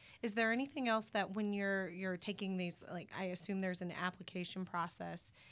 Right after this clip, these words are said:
If people have shared some of their experiences or branch experience or, or whatever, is, is there kind of a, a magic mix that goes into figuring out who might be a good fit or, or, you know, figuring out who goes on what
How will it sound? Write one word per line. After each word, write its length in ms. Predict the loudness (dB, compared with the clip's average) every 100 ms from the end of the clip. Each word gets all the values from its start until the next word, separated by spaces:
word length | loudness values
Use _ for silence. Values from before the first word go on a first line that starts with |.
| -20 -8
If 80 | -6
people 340 | -4 -2 0
have 100 | 2
shared 340 | 0 0 0 0
some 100 | -2
of 80 | -2
their 140 | -4
experiences 1000 | -4 -2 2 2 2 0 -2 -2 -2 -2
or 200 | -4 -4 -8 -20 -10 2
branch 360 | 4 4 2
experience 720 | 0 -2 0 0 2 0 0 0
or, 200 | 0 0
or 180 | -2 0
whatever, 400 | 0 0 0 0
is, 140 | 0
is 280 | -2 -2 0
there 260 | 2 2 0
kind 280 | 0 2 2
of 120 | 4
a, 240 | 4 4 0 -8 -20 -2
a 100 | 4
magic 480 | 6 6 6 4 0
mix 460 | 2 4 4 2 0
that 200 | 0 0
goes 220 | 0 2
into 200 | 2 2
figuring 400 | 2 2 2 2
out 220 | 2 0
who 140 | 2 2
might 240 | 2 0
be 140 | 0 0
a 60 |
good 280 | 0 -2 -2
fit 440 | -4 2 4 4 2
or, 480 | 2 4 4 2 -4
or, 120 | -8 -2
you 200 | 0 2
know, 360 | 2 0 -4 -8
figuring 400 | -4 0 2 2
out 160 | 0 -2
who 140 | -2 0
goes 240 | 0 0
on 240 | 0 0
what 240 | 0 -2